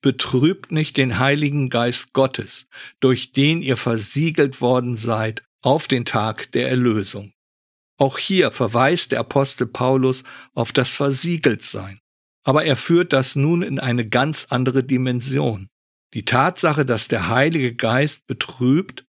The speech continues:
oder auch traurig sein kann, ist ein Hinweis auf seine Persönlichkeit.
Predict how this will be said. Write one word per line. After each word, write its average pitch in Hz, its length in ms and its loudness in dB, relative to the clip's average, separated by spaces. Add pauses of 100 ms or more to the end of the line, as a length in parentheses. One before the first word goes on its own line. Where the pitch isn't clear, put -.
(480)
oder 135 220 2
auch - 140 -4
traurig 131 680 0
sein 147 340 0
kann, 143 420 -2
ist - 220 -8
ein 120 100 0
Hinweis 131 600 0
auf 127 140 -8
seine 120 300 -2
Persönlichkeit. 123 1120 -2